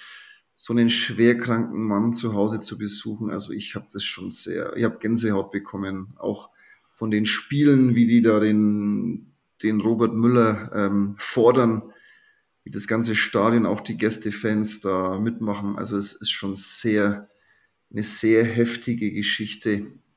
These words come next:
Ja, aber alles noch vor dieser Nationalmannschaft-, Eishockey-Nationalmannschafts-Hype, also vor diesem Hype war das. Aktuell sind ja die Eishockeyspieler ziemlich gehypt, auch schon beim letzten Olympia.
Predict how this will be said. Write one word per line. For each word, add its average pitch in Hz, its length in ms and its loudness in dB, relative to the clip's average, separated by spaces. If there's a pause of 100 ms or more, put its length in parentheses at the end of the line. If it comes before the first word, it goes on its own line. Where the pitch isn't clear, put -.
(1040)
Ja, 101 480 -2 (140)
aber 113 280 4
alles 156 240 4
noch 147 120 2
vor 156 240 4
dieser 127 800 4
Nationalmannschaft-, 127 880 2
Eishockey-Nationalmannschafts-Hype, 123 2000 0 (300)
also 104 240 -6
vor 107 160 -4
diesem 104 440 0
Hype 101 400 -2
war 87 140 -2
das. - 400 -6 (580)
Aktuell 113 680 0
sind 120 220 -4
ja 117 80 6
die 110 360 2
Eishockeyspieler 113 800 0
ziemlich 117 380 0
gehypt, 107 360 0
auch 107 100 0
schon - 180 -4
beim 104 360 2
letzten 135 320 -2
Olympia. 120 720 0